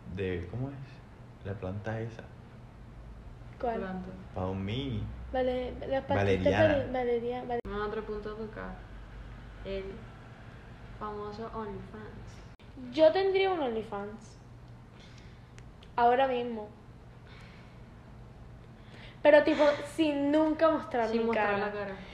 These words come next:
Speaker 2: O sea, y, ey, esa vaina de que a las personas tengan esos fetiches raros con los pies y las manos. Yo vendería mis pies y mis manos.
Speaker 3: Ah, no, eso sí.
Speaker 2: Sí,
Speaker 3: No
Speaker 2: lo
Speaker 3: lo,
Speaker 2: haría.
Speaker 3: no lo
Speaker 1: Luciana,
Speaker 3: pienso dos
Speaker 1: ¿alguna
Speaker 3: veces.
Speaker 1: vez en cuarentena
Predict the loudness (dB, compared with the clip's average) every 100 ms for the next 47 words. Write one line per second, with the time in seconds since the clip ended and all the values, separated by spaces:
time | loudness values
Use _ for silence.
0 | -14 2 6 6 4 4 4 6 12 12
1 | 12 4 6 6 8 6 6 6 4 6
2 | 6 6 4 2 4 6 6 2 0 -2
3 | -2 0 0 0 0 -2 -4 -10 -14 -4
4 | -2 -2 -4 -8 0 0 0 -4 -2 0
5 | 0 0 -2 -2 -2 -2 -2 0 0 0
6 | -2 -4 0 4 6 8 6 6 2 0
7 | 0 -2 -4 -4 -6 -10 -16 -8 -2 0
8 | 0 -2 -4 -6 -8 -8 -10 -14 -8 2
9 | 6 8 6 4 4 6 6 6 6 6
10 | 4 4 4 4 4 2 4 4 6 4
11 | 4 4 2